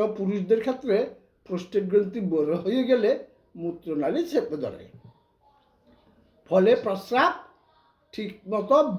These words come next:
বের হতে পারে না। পেশির অতিরিক্ত সংকোচন, মূত্রাশয়ের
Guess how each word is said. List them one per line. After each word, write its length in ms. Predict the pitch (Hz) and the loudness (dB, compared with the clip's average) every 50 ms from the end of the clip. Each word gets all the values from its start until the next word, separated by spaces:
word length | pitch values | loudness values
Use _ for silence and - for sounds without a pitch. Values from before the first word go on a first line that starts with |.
| 156 151 | -6 4
বের 180 | 160 208 226 220 190 190 | 6 8 8 8 6 2
হতে 200 | 185 - 170 - - | -4 -6 -8 -8 -8
পারে 180 | 98 101 95 92 - | -10 -12 -12 -14 -18
না। 60 | - - _ _ _ _ _ _ _ _ _ _ _ _ _ _ _ _ _ _ _ _ _ _ _ _ _ _ _ _ | -20 -20 _ _ _ _ _ _ _ _ _ _ _ _ _ _ _ _ _ _ _ _ _ _ _ _ _ _ _ _
পেশির 340 | - 214 202 - - 294 302 - - - - 269 | 4 4 4 4 2 -4 -6 -8 -14 -2 -2 0
অতিরিক্ত 400 | 262 269 285 262 254 - - - 190 185 185 | 0 0 -2 -2 -2 -4 -4 -6 -6 -4 -4
সংকোচন, 460 | 160 156 147 - 127 - - 82 82 - - _ _ _ _ _ _ _ _ _ _ _ _ _ _ _ _ _ _ _ _ _ _ _ _ _ _ _ 147 | -6 -6 -6 -8 -14 -18 -18 -20 -20 -20 -20 _ _ _ _ _ _ _ _ _ _ _ _ _ _ _ _ _ _ _ _ _ _ _ _ _ _ _ -8
মূত্রাশয়ের 840 | 151 151 151 - - _ - 151 151 147 - 175 180 196 214 226 | -6 -6 -8 -10 -16 _ -4 -2 -2 -2 0 2 4 6 6 6